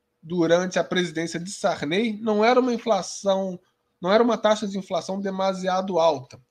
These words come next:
como a maioria dos funcionários do Banco Mundial tolamente acreditava, mas uma taxa de inflação demasiado baixa. Esperemos que os diques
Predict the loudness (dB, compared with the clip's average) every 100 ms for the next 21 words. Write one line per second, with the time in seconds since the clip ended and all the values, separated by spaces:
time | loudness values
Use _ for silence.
0 | _ 0 0 0 0 2 0 -2 -4 -8
1 | -8 -4 -2 0 0 0 -4 0 0 -2
2 | -10 -10 -4 -2 -4 0 4 6 4 2
3 | -4 -8 -12 -10 -12 -10 -8 -8 -8 -16
4 | _ _ _ _ _ 0 4 4 4 2
5 | 2 2 2 2 0 -4 -4 -4 -4 -4
6 | 0 0 0 -2 0 2 4 2 2 2
7 | 2 2 0 0 0 -4 -12 -16 _ _
8 | _ _ _ _ _ 4 4 6 6 10
9 | 8 8 2 0 2 2 2 2 4 4
10 | 2 -10 -12